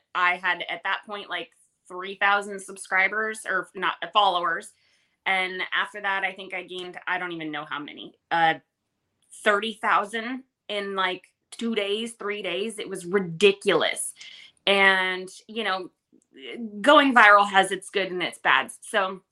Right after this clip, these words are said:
I don't, I didn't get, like, umpteen billion leads from that. Um, I probably got as many leads as if I had only gained three or four thousand followers. So,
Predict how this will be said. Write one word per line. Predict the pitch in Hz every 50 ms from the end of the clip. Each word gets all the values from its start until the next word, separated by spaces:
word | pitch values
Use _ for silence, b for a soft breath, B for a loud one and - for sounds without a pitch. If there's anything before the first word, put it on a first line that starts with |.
| _ _ _ _ _ _ -
I | 202 208
don't, | 214 220 220 208 - -
I | 208
didn't | 220 226 202 208 202 190
get, | 214 202 190 - -
like, | 208 196 190 185 - -
umpteen | 196 202 202 190 - 226 202 190 185
billion | 185 196 190 190 180 180 175 170 175 185
leads | 202 208 175 180 180 170 - -
from | - - 196 175 175 170
that. | 156 147 160 165 - - _ _ _ _ _ _ _ _ _ 185
Um, | 180 180 175 165 160 160 151 147 156 - - _ _ -
I | 185 185 175 -
probably | - 185 180 196 196 190 202 196
got | 185 196 185 190 190
as | 196 190
many | 196 190 196 196 190
leads | 185 196 196 202 196 185 190
as | 196 190 185
if | 196 196 196 -
I | 185 180 185 190 190 190 190
had | 190 180 196
only | 196 196 202 202 202
gained | 196 220 220 233 233
three | - - 311 294
or | 285 294
four | - 294 294 302
thousand | 180 156 156 156 160 160 160
followers. | - 151 156 127 - - - 156 165 - - - -
So, | - - 190 175 170 170 175 175